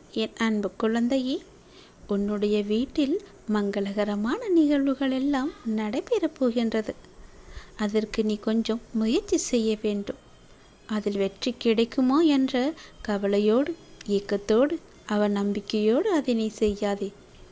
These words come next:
நிச்சயம் வெற்றி கிடைக்கும். இந்த அப்பா அதை நிச்சயம் நடத்தி தருவார் என்ற நம்பிக்கையோடு செய். உன் வாழ்வில் நினைத்தது போலவே அந்த நல்ல நிகழ்வுகள் உன் வீட்டில் நடக்கும். நீயும் உன் குடும்பமும்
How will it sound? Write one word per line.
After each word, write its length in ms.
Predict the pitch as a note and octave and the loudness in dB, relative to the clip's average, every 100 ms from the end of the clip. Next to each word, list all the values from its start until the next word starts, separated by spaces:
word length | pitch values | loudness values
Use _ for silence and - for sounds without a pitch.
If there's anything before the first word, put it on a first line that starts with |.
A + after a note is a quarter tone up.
| - - | -12 -4
நிச்சயம் 580 | G3 - - A#3 A#3+ C#4 | -4 -4 0 2 2 0
வெற்றி 360 | A3 G#3 - G3+ | 0 -2 0 -4
கிடைக்கும். 560 | G3+ G3+ A#3 - A3+ A#3+ - - - - - | -2 -2 0 -2 -2 -4 -6 -18 -20 -20 0
இந்த 260 | A#3+ A3+ G#3 | 2 4 2
அப்பா 340 | G3 G3 - B3+ D#4 | -2 -4 0 0 0
அதை 240 | - A3+ G#3+ | -2 0 0
நிச்சயம் 560 | G3+ F#3+ - A#3+ C4 C#4 | -2 -4 -2 0 0 0
நடத்தி 380 | G#3 F#3+ - - | -2 -6 -10 -4
தருவார் 520 | G#3 G3+ G3+ B3+ E4 | 0 0 0 -2 0
என்ற 240 | C#4+ A#3+ G#3+ | 0 0 -2
நம்பிக்கையோடு 840 | G3+ G3 F#3+ - G3+ G3 C4 F4 | -4 -6 -8 -8 -4 -2 -2 -2
செய். 300 | - - G3 - - - - - - - | -2 -4 -4 -8 -20 -20 -20 -20 -20 -6
உன் 200 | G#3 G3+ | -2 -2
வாழ்வில் 480 | G3 G3 G#3+ A3 B3 - | -2 -2 0 0 -2 -4
நினைத்தது 520 | G#3 G#3+ A#3 A#3+ G#3+ | -4 -2 0 0 0
போலவே 440 | G#3 G#3+ A#3+ C#4 F4 - - - - | -2 0 0 0 -4 -8 -20 -16 -6
அந்த 220 | G3+ G3 | -4 -2
நல்ல 380 | G3 F#3+ A3 C4+ | -2 -2 -2 0
நிகழ்வுகள் 640 | A3 G#3+ A#3 A#3 B3 C4 F4+ | 0 0 0 0 0 -2 -4
உன் 180 | A#3 A3 G3 | -4 -2 -2
வீட்டில் 380 | A3 C#4+ C4+ G3+ | -4 -2 -2 -2
நடக்கும். 440 | G3+ G3 - - - - - - - - | -4 -6 -8 -12 -14 -20 -20 -20 -20 -4
நீயும் 400 | A3 B3 D#4 E4+ - - - - | 2 2 2 0 -4 -20 -20 -12
உன் 180 | D#4 G#3+ G3+ | -4 -2 0
குடும்பமும் 600 | G#3 G3+ A#3+ D4 G4 | 0 2 0 0 -2